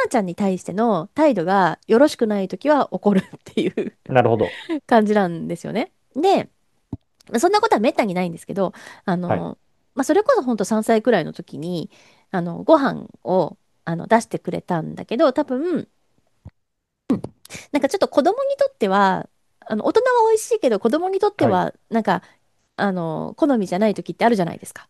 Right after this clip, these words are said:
Speaker 2: いや、わかりますよ。切り干し大根とかね。
Speaker 1: <laughs> そうそうそうそう、なんかそういう。
Speaker 2: ひじきとか。今だったら全然喜んで食べるけど、
Speaker 1: ね。
Speaker 2: みたいな。
Speaker 1: うんうん。で、多分そういうのがちょっと出てきた時に、
Speaker 2: はい。
Speaker 1: なんか、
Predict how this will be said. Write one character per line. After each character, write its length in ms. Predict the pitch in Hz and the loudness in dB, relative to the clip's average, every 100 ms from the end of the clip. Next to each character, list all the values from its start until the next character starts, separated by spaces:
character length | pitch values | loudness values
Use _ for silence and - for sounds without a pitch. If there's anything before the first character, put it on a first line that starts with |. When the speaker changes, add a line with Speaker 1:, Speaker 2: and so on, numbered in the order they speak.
| _ | _
Speaker 2:
い 40 | 135 | 4
や、 80 | |
わ 60 | 127 | 6
か 80 | 151 | 6
り 60 | |
ま 100 | 151 | 4
す 60 | 127 | 0
よ。 100 | 107 - | -4 0
切 120 | 185 | 4
り 120 | 165 | 6
干 120 | 151 | 6
し 100 | 139 | 6
大 180 | 160 151 | 8 8
根 180 | 131 117 | 4 0
と 80 | 117 | 0
か 100 | 110 | 4
ね。 60 | 123 | 4
Speaker 1:
<laughs> 0 | |
そ 40 | |
う 20 | |
そ 200 | - - - | 2 -4 -8
う 100 | - | -8
そ 200 | - 370 | 0 0
う 20 | |
そ 120 | - | 0
う、 40 | 285 | 2
な 80 | 233 | 6
ん 20 | |
か 0 | |
そ 0 | |
う 0 | |
い 60 | |
う。 20 | 165 | 6
Speaker 2:
ひ 60 | |
じ 60 | 147 | 6
き 140 | 254 | 6
と 140 | 139 131 | 6 6
か。 280 | 127 113 _ _ _ - _ _ - - | 4 2 _ _ _ -20 _ _ -6 2
今 180 | 185 190 | 8 10
だ 100 | 165 | 10
っ 60 | - | 8
た 100 | 202 | 8
ら 80 | 151 | 8
全 200 | 151 135 | 6 6
然 120 | 143 | 6
喜 260 | 135 135 | 6 4
ん 40 | 139 | 4
で 80 | 127 | 4
食 80 | |
べ 120 | 127 196 | 4 4
る 80 | |
け 80 | 208 | 2
ど、 80 | 107 | -2
Speaker 1:
ね。 60 | 98 | -2
Speaker 2:
み 80 | |
た 100 | 110 | -2
い 40 | 104 | 0
な。 120 | 233 | 2
Speaker 1:
う 120 | 269 | 2
ん 200 | 226 196 | 2 -2
う 120 | 226 214 175 | -2 -2 -4
ん。 120 | 208 - | -10 -8
で、 160 | 330 359 | 0 0
多 180 | - 415 | 0 0
分 160 | 330 | 0
そ 120 | 262 311 | 2 2
う 20 | |
い 40 | |
う 20 | |
の 80 | 262 | 2
が 80 | 190 | -2
ち 80 | 226 | -4
ょ 40 | |
っ 20 | |
と 80 | 208 | -2
出 140 | 196 220 | 0 0
て 80 | |
き 80 | 202 | -2
た 100 | - | -6
時 260 | 170 175 - | -10 -12 -8
に、 320 | 247 247 151 _ - _ | -4 -2 -4 _ -20 _
Speaker 2:
は 120 | 123 | 0
い。 100 | 92 - _ _ _ _ - | 0 -4 _ _ _ _ -8
Speaker 1:
な 100 | 202 | -6
ん 40 | 185 | -4
か、 280 | 160 - | -4 -6